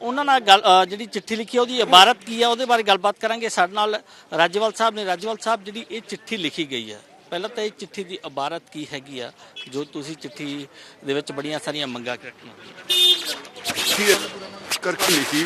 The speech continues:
Speaker 2: ਪਈ ਅਸੀਂ, ਅ, ਦਿੱਲੀ ਅੰਦੋਲਨ 'ਚ। ਹੁਣ ਖਨੌਰੀ ਔਰ ਸ਼ੰਭੂ ਬਾਰਡਰ ਤੇ ਅੰਦੋਲਨ ਕਿਸਾਨਾਂ ਦਾ ਚੱਲ ਰਿਹਾ ਹੈ ਤੇ ਸੁ-, ਸਾਡੀ ਜੁਡੀਸ਼ਰੀ ਚੁੱਪ ਹੈ। ਮੈਂ ਚੀਫ ਜਸਟਿਸ ਨੂੰ ਪੁੱਛਿਆ, "ਮੈਨੂੰ ਦੱਸਿਓ,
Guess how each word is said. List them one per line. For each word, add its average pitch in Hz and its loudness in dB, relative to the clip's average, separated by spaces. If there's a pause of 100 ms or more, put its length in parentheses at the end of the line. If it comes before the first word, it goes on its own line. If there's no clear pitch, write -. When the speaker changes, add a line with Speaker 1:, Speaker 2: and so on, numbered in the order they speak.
Speaker 2:
ਪਈ 160 2
ਅਸੀਂ, 175 2
ਅ, 127 4 (1120)
ਦਿੱਲੀ 123 -4
ਅੰਦੋਲਨ 113 -6
'ਚ। 117 -2 (1500)
ਹੁਣ 175 2 (640)
ਖਨੌਰੀ 151 2
ਔਰ 151 4
ਸ਼ੰਭੂ 139 -4
ਬਾਰਡਰ 120 -4
ਤੇ 123 -4
ਅੰਦੋਲਨ 110 -6
ਕਿਸਾਨਾਂ 107 -6
ਦਾ 110 -6
ਚੱਲ 95 -8
ਰਿਹਾ 98 -10
ਹੈ 85 -12 (540)
ਤੇ 147 -2
ਸੁ-, - -6
ਸਾਡੀ 151 -2
ਜੁਡੀਸ਼ਰੀ 160 -8
ਚੁੱਪ - -10
ਹੈ। 92 -6 (1000)
ਮੈਂ 170 2 (380)
ਚੀਫ 151 -4
ਜਸਟਿਸ 165 -4
ਨੂੰ 165 -2
ਪੁੱਛਿਆ, 147 -2
"ਮੈਨੂੰ 151 -2
ਦੱਸਿਓ, 131 -4